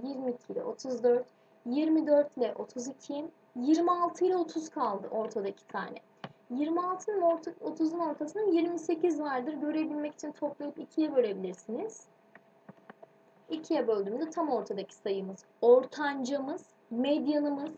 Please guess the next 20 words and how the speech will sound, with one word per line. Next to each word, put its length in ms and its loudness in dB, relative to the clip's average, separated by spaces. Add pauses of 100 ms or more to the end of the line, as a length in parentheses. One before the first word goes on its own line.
Bakın 260 -2
medyanın 480 2
diğer 340 4 (240)
adı, 340 -2 (220)
sakın 240 -8
karıştırmayın. 720 -6 (460)
Medyanın 440 -4
değeri 300 -6
zaten 320 -4
ortanca 560 -2
değer 260 0
demek. 220 -6 (120)
O, 240 -2 (140)
e, 320 0
ortancamız, 840 -4
medyanımız 720 -2 (140)
yirmi 260 -2
sekiz 360 -4
gelmiş 600 -4
oluyor. 260 -4